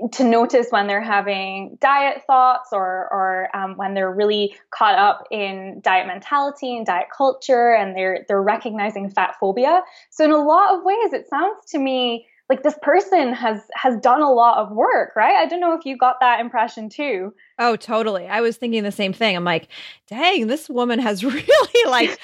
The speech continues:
Speaker 1: <laughs>
Speaker 2: moved along," and, um, she's, like, made sure she built in supports and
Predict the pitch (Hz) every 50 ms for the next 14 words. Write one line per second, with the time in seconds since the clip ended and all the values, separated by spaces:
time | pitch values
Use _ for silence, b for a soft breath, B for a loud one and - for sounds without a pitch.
0 | - 415 403 - 240 - 294 339 349 415 453 466 440 440 311 220 247 233 233 233
1 | 233 240 269 294 339 359 381 339 - - 233 226 220 220 214 B B B B B
2 | 220 220 220 214 208 202 202 202 208 - - 226 220 214 214 202 - 180 170 170
3 | - _ _ _ - 190 196 208 202 - - 220 208 - - 196 175 190 175 175
4 | 170 151 165 - - 175 - _ - _ 294 269 262 262 254 262 269 254 _ -
5 | - B B B B B B - 208 247 233 202 196 196 190 190 190 190